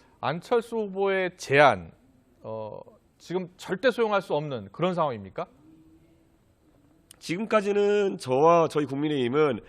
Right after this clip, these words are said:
Speaker 2: 안철수 대표에게, 국민의당에게 이야기한 것들을 거의 다 지켰고요.
Speaker 1: 예.
Speaker 2: 항상 뭐 지난번에 합당 합의를 깰 때도 그렇고요. 이번에 갑자기 단일화 안 하겠다고 상대당 대표를 비난하는 논평까지 내다가 아무랑도 상의 안 하고 갑자기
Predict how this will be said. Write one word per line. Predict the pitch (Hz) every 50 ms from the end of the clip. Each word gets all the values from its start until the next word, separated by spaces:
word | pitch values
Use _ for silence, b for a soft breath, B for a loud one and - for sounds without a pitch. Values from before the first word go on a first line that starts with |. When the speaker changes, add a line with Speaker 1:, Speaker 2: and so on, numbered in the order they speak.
| B B B B
Speaker 2:
안철수 | B - 131 151 175 185 175 - -
대표에게, | - 165 160 156 - 156 143 135 127 123 113 104 113 113 120 135
국민의당에게 | 131 135 147 156 156 143 156 151 143 143 127
이야기한 | 123 110 113 135 143 135 135 135 127
것들을 | 117 120 113 - 117 117
거의 | 110 123 120
다 | 127
지켰고요. | 117 - - 110 - 135 113 - - 98 98 104 131 156 131 123
Speaker 1:
예. | 131 135 131 117 101 90 90 -
Speaker 2:
항상 | - 170 175 202 185
뭐 | 180 175 143
지난번에 | 123 147 151 151 151 147
합당 | 147 151 226 208 - - 233 208
합의를 | 196 208 190 202 185 180
깰 | 170 220 220 196
때도 | 170 208 190 170 147
그렇고요. | 139 127 110 - - 113 104 107 110 143 160 - - -
이번에 | 120 127 156 156 160
갑자기 | - 139 123 - 185 170 151 151 147 - B B B B B B
단일화 | - 143 151 170 175 175 160
안 | 139 135
하겠다고 | 147 160 175 165 - - 160 151 139 151 151 147 143 143 - -
상대당 | - - 185 185 190 190 180 170 147
대표를 | 147 135 131 - 160 151 156 156
비난하는 | - - 135 151 165 165 160 156 135
논평까지 | 123 123 123 147 139 226 151 135
내다가 | 117 117 113 123 120 117 127 135 147 151 B B B B B B
아무랑도 | B 139 151 160 185 190 190 185 180
상의 | 170 170 180 196 190 165
안 | 143
하고 | 147 147 135
갑자기 | 131 123 - 147 135 127 127 131 120 107